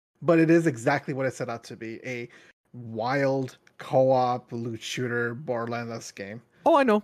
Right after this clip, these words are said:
Speaker 2: I'm not s-, a three out of
Speaker 1: I
Speaker 2: five
Speaker 1: just
Speaker 2: is not a bad game. It's just,
Speaker 1: That's
Speaker 2: it's
Speaker 1: true.
Speaker 2: not, it, you know, it's, it's very much falls in the same line of, like, Bulletstorm,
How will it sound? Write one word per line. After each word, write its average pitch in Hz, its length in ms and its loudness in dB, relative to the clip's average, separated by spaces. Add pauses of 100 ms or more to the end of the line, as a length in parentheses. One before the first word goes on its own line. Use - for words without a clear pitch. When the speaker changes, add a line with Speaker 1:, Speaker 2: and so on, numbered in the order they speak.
Speaker 2:
I'm 147 120 2
not 220 180 0
s-, 170 120 -4
a 151 100 4
three 190 220 2
out - 60 4
of - 40 4
Speaker 1:
I 170 40 8
Speaker 2:
five 160 120 6
Speaker 1:
just 101 120 0
Speaker 2:
is - 20 -8
not 135 160 4
a - 20 0
bad 107 300 0
game. 98 420 0
It's 208 240 2
just, - 340 0
Speaker 1:
That's - 180 2
Speaker 2:
it's - 20 -8
Speaker 1:
true. 101 60 0
Speaker 2:
not, 113 280 4 (180)
it, 120 280 4
you 113 140 4
know, 98 340 4
it's, - 440 2
it's 123 200 2
very 123 180 2
much 139 160 0
falls 117 220 2
in 113 80 0
the 98 80 4
same 104 200 2
line 101 200 4
of, 87 40 0
like, 87 220 2
Bulletstorm, 78 680 0